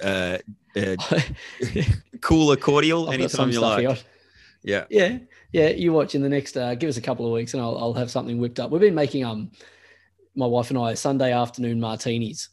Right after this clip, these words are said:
Speaker 1: Yeah,
Speaker 2: In,
Speaker 1: nice.
Speaker 2: but we don't have a sh-, shaker. No, martinis, margaritas. My bad.
Speaker 1: Ah, yes.
Speaker 2: And, um, we don't have a shaker, so I use an old, like, a new, sorry, that I've never used. I used to just use a protein shake, shaker.
Speaker 1: <laughs>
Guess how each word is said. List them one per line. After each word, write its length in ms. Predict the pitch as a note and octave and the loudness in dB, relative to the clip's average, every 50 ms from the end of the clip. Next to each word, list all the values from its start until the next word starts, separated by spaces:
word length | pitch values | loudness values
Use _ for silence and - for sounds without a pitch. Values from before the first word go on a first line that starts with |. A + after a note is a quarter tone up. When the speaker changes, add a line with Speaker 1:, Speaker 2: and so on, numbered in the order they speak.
| _ _ _ _ _ _ _ | _ _ _ _ _ _ _
Speaker 1:
Yeah, 140 | - E2+ E2 | -12 -10 -10
Speaker 2:
In, 80 | D#2+ D#2+ | -8 -8
Speaker 1:
nice. 440 | D#2+ E2 E2+ C3+ C3+ C3+ C3 C#3 B2 | -6 -2 0 2 2 2 0 -2 2
Speaker 2:
but 240 | D#3 D3 D3 D3 _ - | 2 2 2 0 _ -2
we 120 | D3+ D3 | 0 2
don't 160 | D3+ D#3+ D#3 | 4 4 2
have 120 | C#3+ D3 B2+ | 2 0 -2
a 20 | A#2+ | -2
sh-, 120 | - - _ _ _ - | -6 -8 _ _ _ -8
shaker. 440 | - - G#2+ A#2 A#2+ D#3 - D#4 - _ _ _ _ _ _ _ - | -4 -2 -2 -2 -2 -2 -4 -6 -8 _ _ _ _ _ _ _ -4
No, 180 | E3+ E3 C#3 B2 A#2 - - | -2 0 0 0 -2 -6 -6
martinis, 480 | C#3+ D#3 D#3+ - - D#3 F#3+ A#3+ G#3+ F3 | -6 -6 -4 -4 -4 -4 -4 -4 -4 0
margaritas. 600 | - E3 D3+ C3 C#3 C#3+ C#3+ - - - - _ _ _ _ _ - - | 0 2 2 4 4 2 2 2 -2 -8 -12 _ _ _ _ _ -8 -8
My 80 | A#2+ | -4
bad. 140 | G#2+ A2+ - | -4 -2 -4
Speaker 1:
Ah, 260 | F2 D#2+ D2 C#2+ - - _ _ | -4 -6 -10 -12 -14 -18 _ _
yes. 140 | - F#2+ F#2+ C3 | -6 -2 0 2
Speaker 2:
And, 120 | D3+ D3+ | 2 2
um, 260 | C3 D3 C#3+ C3+ C3+ | 2 2 2 2 2
we 100 | D3 D#3 | 2 2
don't 80 | E3+ D3+ | 2 2
have 60 | C#3 | 2
a 40 | B2+ | 2
shaker, 240 | - D3 C#3+ - C3 | 2 0 0 0 0
so 100 | - C#3+ | 2 4
I 40 | D#3 | 4
use 140 | E3+ D#3 C#3+ - _ _ _ _ - - | 4 4 2 -2 _ _ _ _ -10 -4
an 80 | D3+ C#3 | 0 2
old, 320 | C#3 C3 C3 B2 - - | 4 4 2 0 -2 -2
like, 180 | C#3+ A#2+ G#2+ - | -2 -2 -2 0
a 20 | A#2+ | 0
new, 320 | A#2+ C3+ B2+ A2 A#2+ D3+ | 0 2 2 0 -2 -4
sorry, 280 | D3+ - B2+ A#2+ C3 C#3 | -4 -4 -4 -2 0 0
that 80 | B2+ A#2+ | 0 -2
I've 80 | A#2 C3+ | -2 -2
never 120 | B2+ A#2+ | -2 -2
used. 140 | A#2+ A#2+ C3+ | -2 -2 0
I 80 | C3+ C#3 | 2 0
used 160 | C#3+ C#3 C3+ - | 0 0 -2 -6
to 40 | C#3 | -4
just 80 | B2 | -2
use 140 | D3 C#3 B2+ | -2 -2 -2
a 40 | A#2+ | 0
protein 340 | - D3 F3 - F#3 C#3+ A#2+ | 0 0 0 0 0 -2 -2
shake, 300 | - B2+ - - _ _ _ _ _ - - | -2 -4 -6 -8 _ _ _ _ _ -14 -8
shaker. 340 | - - - - - E3+ E3 | -4 -2 -2 0 -2 -4 -6
Speaker 1:
<laughs> 40 | - | -8